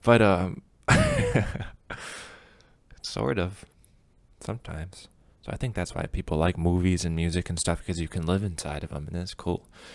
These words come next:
And it's especially fun to make stuff like that, because then you can create this stuff. But the downside to creating this stuff is you can't necessarily live inside them afterwards like you would with, like,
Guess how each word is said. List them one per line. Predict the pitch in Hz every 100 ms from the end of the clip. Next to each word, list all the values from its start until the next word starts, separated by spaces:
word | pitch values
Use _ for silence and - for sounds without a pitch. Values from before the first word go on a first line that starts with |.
| - -
And | -
it's | 80 -
especially | - - - - -
fun | - 80 76
to |
make | 80 78 - -
stuff | - 73 -
like | 78
that, | - 73
because | - - 78
then | 80
you | 95
can | 82
create | - 78 78 95 -
this | - -
stuff. | - - - - - - - - - -
But | 113
the | -
downside | 85 98 131 - 90 85
to | -
creating | 92 87 90 92 87
this | 82
stuff | 78 76 -
is | 76 80
you |
can't | - 101 - - - -
necessarily | 90 - - 80 80 78
live | 80 82
inside | 80 76 76 71
them | 78
afterwards | 76 78 - 76 - 76
like | - -
you | 78
would | - - - - - - - - - - - _ _ -
with, | 90 82
like, | 73 -